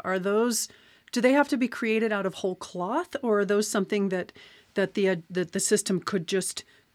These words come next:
get somehow that are standardized, standardized tests?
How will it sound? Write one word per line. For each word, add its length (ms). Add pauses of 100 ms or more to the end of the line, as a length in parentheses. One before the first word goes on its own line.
get 360
somehow 800 (240)
that 220
are 160 (100)
standardized, 800
standardized 580
tests? 560